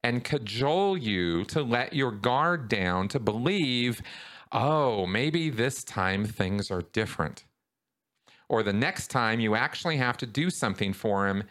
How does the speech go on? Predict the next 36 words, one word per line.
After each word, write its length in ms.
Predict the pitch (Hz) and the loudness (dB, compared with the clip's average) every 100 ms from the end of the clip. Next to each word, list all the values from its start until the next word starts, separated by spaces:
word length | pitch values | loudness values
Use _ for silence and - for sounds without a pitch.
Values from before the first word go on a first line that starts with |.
| - _ | -14 _
you 220 | - 135 | -4 0
are 80 | 202 | 0
gonna 220 | 170 160 | 0 -2
do 280 | 127 104 196 | -2 0 2
it 120 | 180 | 2
in 80 | 127 | 0
a 40 | 120 | 2
way 200 | 117 117 | 2 0
to 100 | 117 | -2
try 300 | - 131 123 | 0 0 2
and 200 | 135 120 | 0 0
gain 360 | 120 120 127 | 0 0 0
that 240 | 110 107 113 | 2 0 0
validation 1000 | 104 95 98 120 107 87 87 - 117 120 | 0 2 2 2 0 0 -2 -2 0 0
again. 840 | 120 107 135 185 175 95 82 - _ _ _ _ _ _ _ - | -2 -2 0 0 0 0 -2 -6 _ _ _ _ _ _ _ -12
It's 220 | - 127 117 | -4 -4 -2
dangling 720 | 110 147 170 175 175 165 151 | -2 0 0 0 2 2 2
the 80 | 110 | 0
tiniest 960 | - - 175 185 190 185 185 - - | -2 -4 -2 0 2 2 0 -2 -14
carrot 540 | - - 151 107 85 - | -4 0 2 2 0 -2
in 180 | 117 | -2
front 300 | 110 - 139 | -2 0 0
of 120 | 135 107 | 0 -2
you 280 | 101 98 | 0 0
so 160 | 98 - | -2 -4
you 160 | 101 98 | -4 -4
don't 420 | 95 120 143 - | 0 2 2 -4
complain 840 | 139 131 - 143 143 104 95 92 - - _ _ | -6 -6 -2 0 2 0 0 -2 -4 -14 _ _
when 120 | 113 | -2
he's 240 | 107 104 - | 0 0 -4
hitting 560 | - 131 170 131 98 | -6 -4 -2 -2 -2
you 240 | 92 92 90 | -2 0 0
with 220 | 98 - | 0 0
the 80 | 110 | -4
bigger 440 | 92 98 87 87 | 0 -2 0 -2
stick." 760 | 85 - - 117 98 - - | -2 -10 -4 -2 -2 -6 -20